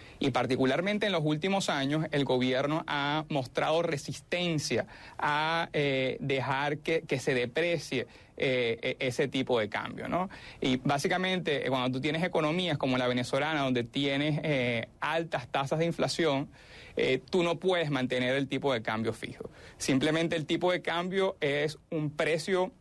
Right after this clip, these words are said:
más de la economía, y si el resto de los precios de la econo-, de la economía están subiendo, el tipo de cambio también debe subir.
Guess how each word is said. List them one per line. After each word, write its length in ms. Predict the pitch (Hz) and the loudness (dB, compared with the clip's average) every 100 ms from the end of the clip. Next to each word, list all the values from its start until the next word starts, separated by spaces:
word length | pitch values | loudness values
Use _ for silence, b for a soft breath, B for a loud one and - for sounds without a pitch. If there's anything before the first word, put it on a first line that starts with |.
| - - | -20 -10
más 320 | 156 151 156 | -2 0 2
de 80 | 185 | 2
la 80 | 185 | 2
economía, 560 | 185 196 202 170 170 - - - _ - - - - | 0 0 0 0 0 -2 -10 -20 _ -20 -20 -10 -2
y 80 | 147 | 0
si 120 | 147 | 2
el 120 | 131 | 2
resto 400 | 143 180 190 185 | 2 2 0 0
de 40 | |
los 120 | 156 139 | 0 0
precios 320 | 143 135 180 | -2 -2 0
de 80 | 170 | 0
la 40 | |
econo-, 260 | 147 143 139 | 0 0 0
de 120 | 135 | 0
la 60 | 123 | 2
economía 460 | 127 143 165 120 | 2 0 0 0
están 280 | 120 - 131 | -2 -2 -2
subiendo, 560 | 143 202 185 175 185 214 | 0 0 0 0 0 0
el 140 | 175 | 0
tipo 240 | 156 135 160 | -2 0 0
de 80 | |
cambio 300 | - 143 151 | 0 -2 -2
también 400 | 160 143 123 123 | 0 2 2 2
debe 220 | 123 127 123 | 2 2 0
subir. 400 | 120 208 160 | 0 0 -2